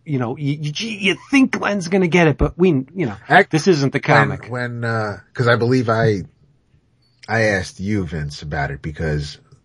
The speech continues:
Speaker 2: when this season started and they showed a, a teaser of what's gonna happen in the first episode and, and they, they pulled some of the crew out of the, the train car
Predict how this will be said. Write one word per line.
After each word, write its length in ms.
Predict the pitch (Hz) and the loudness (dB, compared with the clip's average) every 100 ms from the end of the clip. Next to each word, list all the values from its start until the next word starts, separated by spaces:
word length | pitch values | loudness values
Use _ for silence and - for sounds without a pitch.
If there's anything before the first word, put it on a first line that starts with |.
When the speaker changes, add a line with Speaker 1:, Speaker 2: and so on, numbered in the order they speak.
| - - _ - | -20 -20 _ 0
Speaker 2:
when 140 | 110 | 2
this 160 | 117 113 | 2 2
season 280 | 135 110 101 | 2 2 -4
started 560 | - 110 95 76 73 - _ _ - - - _ - | -2 0 2 -2 -6 -12 _ _ -20 -20 -20 _ -8
and 240 | 90 87 85 | -4 -2 0
they 120 | 85 | -2
showed 580 | - 107 98 90 87 82 | 0 2 4 4 2 0
a, 320 | 82 76 90 | -2 -4 -6
a 60 | |
teaser 500 | 85 123 104 76 73 _ | 0 2 2 0 -4 _
of 360 | 73 71 69 - _ _ - - _ _ _ - - | -6 -4 -6 -14 _ _ -20 -20 _ _ _ -12 -6
what's 160 | 95 | -4
gonna 160 | - 92 | 0 2
happen 240 | 92 85 | 2 2
in 60 | 85 | -2
the 60 | 76 | -4
first 360 | 87 80 - | -4 -4 -6
episode 500 | 80 80 - 85 80 | -8 -6 0 2 4
and, 220 | 76 76 | 2 -4
and 420 | - 78 73 76 73 | -6 -6 -6 -6 -6
they, 120 | 76 | -6
they 180 | 87 76 | -6 -6
pulled 440 | - 101 95 87 - _ - - - - _ _ | 0 2 2 -2 -12 _ -16 -16 -16 -20 _ _
some 200 | - 113 | -2 0
of 60 | 95 | 0
the 60 | |
crew 380 | 95 - 98 95 - | 0 2 4 4 2
out 200 | 87 87 | 0 0
of 260 | 90 78 76 | 0 -2 2
the, 320 | 82 78 73 | 4 4 0
the 80 | 85 | -4
train 320 | - 98 90 | -4 -4 -4
car 340 | - 76 73 | -4 -4 -4